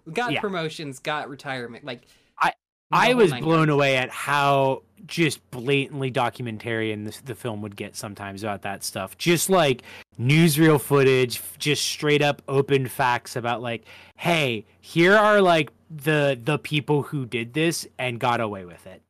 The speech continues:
Speaker 1: Mm-hmm. Maybe now is a good time to kind of talk a little bit about his, um,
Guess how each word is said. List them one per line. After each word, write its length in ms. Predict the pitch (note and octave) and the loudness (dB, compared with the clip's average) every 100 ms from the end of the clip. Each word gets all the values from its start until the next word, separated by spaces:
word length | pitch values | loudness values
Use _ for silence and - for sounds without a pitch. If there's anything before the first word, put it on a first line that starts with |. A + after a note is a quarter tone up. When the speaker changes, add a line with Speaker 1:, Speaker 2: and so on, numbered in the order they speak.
| - | -12
Speaker 1:
Mm-hmm. 320 | G#3 B3+ A3+ A#3 _ _ _ | -8 -6 -8 -12 _ _ _
Maybe 340 | E3 G3+ A#3 | -12 -10 -8
now 300 | G3+ E3 D#3+ | -8 -6 -6
is 120 | D#3+ D3 | -6 -8
a 60 | |
good 200 | C#3 C3+ | -12 -16
time 300 | - C#3 C3+ C3+ | -14 -14 -14 -16
to 180 | C#3 B2+ C3+ _ | -20 -20 _ _
kind 240 | C3+ C3+ | -16 -14
of 160 | C3 - _ _ _ _ _ _ _ _ _ _ _ | -14 -18 _ _ _ _ _ _ _ _ _ _ _
talk 300 | - - E4+ | -12 -8 -6
a 80 | B3+ | -6
little 240 | G#3+ G3+ F#3 | -4 -4 -6
bit 160 | F3+ | -8
about 440 | E3+ D#3+ D#3 D#3+ D3+ | -8 -6 -6 -8 -8
his, 420 | D#3 D3 C#3 F#3 | -8 -8 -10 -8
um, 500 | D#3+ C#3+ C3 C3+ | -6 -6 -10 -14